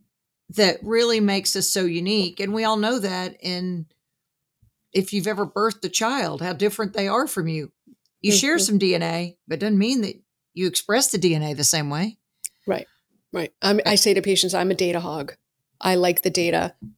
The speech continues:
Speaker 2: and I'm happy to go empirically." You know, if you say to me, "Coming here was a stretch and I don't have any funds left
Speaker 1: Yeah,
Speaker 2: to
Speaker 1: I
Speaker 2: do all
Speaker 1: understand.
Speaker 2: this testing," then I say, "Okay, cool. I can go empirically and we can, we can tinker with you."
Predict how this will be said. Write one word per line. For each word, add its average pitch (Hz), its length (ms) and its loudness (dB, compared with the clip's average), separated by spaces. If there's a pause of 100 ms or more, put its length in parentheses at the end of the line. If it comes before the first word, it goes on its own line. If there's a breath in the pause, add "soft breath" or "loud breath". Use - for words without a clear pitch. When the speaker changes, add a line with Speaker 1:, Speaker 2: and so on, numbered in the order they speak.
(260)
Speaker 2:
and 190 160 4
I'm 185 120 4
happy 214 380 0
to 226 80 2
go 214 180 4
empirically." 196 680 2
You 233 60 2
know, 214 60 4
if 196 80 2
you 202 80 0
say 220 200 4
to 226 40 2
me, 202 300 2 (440 loud breath)
"Coming 226 280 4
here 214 180 6
was 196 180 4
a 185 60 2
stretch 247 600 2
and 190 160 0
I 185 80 2
don't 202 220 4
have 214 160 2
any 202 100 2
funds 196 400 2
left 202 500 2
Speaker 1:
Yeah, 170 260 -4 (200)
Speaker 2:
to - 200 8
Speaker 1:
I - 20 6
Speaker 2:
do 220 180 4
all 220 80 4
Speaker 1:
understand. 220 80 2
Speaker 2:
this 202 140 4
testing," 240 400 4
then 233 120 4
I 233 40 4
say, - 160 2
"Okay, 247 260 4
cool. 226 480 4 (320)
I 202 100 4
can 226 180 2
go 214 120 4
empirically 208 640 4
and 190 100 2
we 202 100 4
can, 185 360 0
we 202 100 2
can 180 140 -2
tinker 330 360 4
with - 240 -4
you." 165 280 -8